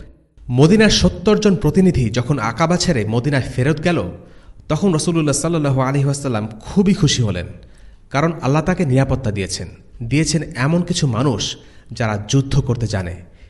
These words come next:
এবং আল্লাহ রসুলকে রক্ষা করার জন্য যুদ্ধ করার ইচ্ছা ও সাহস দুটোই রাখে। এদিকে মক্কার মুশরিকরা যখন জানতে পারল মুসলিমরা মক্কা ছেড়ে চলে যাবার পরিকল্পনা করছে, তখন সাহাবীদের উপর অত্যাচারের মাত্রা আরও বেড়ে গেল।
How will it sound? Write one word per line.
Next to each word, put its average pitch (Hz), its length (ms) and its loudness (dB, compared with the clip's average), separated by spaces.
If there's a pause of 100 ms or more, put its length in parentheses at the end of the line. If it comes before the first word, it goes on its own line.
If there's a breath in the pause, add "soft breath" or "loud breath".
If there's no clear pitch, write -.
(120)
এবং 135 280 -2
আল্লাহ 143 240 0
রসুলকে 151 420 -2
রক্ষা 117 280 -2
করার 156 260 0
জন্য 117 400 -4
যুদ্ধ 139 300 -4
করার 123 240 -2 (120)
ইচ্ছা 127 460 -2
ও 107 100 -4
সাহস 120 480 0 (500 loud breath)
দুটোই 131 400 2
রাখে। 98 340 -4 (920 soft breath)
এদিকে 196 240 2
মক্কার 165 360 2
মুশরিকরা 151 460 2
যখন 135 280 0
জানতে 127 320 0
পারল 120 400 0 (480 loud breath)
মুসলিমরা 175 640 2
মক্কা 131 360 0
ছেড়ে 127 580 0
চলে 147 200 0
যাবার 120 220 0
পরিকল্পনা 170 540 0
করছে, 175 480 -4 (480 loud breath)
তখন 147 320 -2
সাহাবীদের 156 580 0
উপর 135 340 -2 (120)
অত্যাচারের 135 520 -4
মাত্রা 120 600 -4
আরও 147 280 2
বেড়ে 110 260 0
গেল। 82 160 -10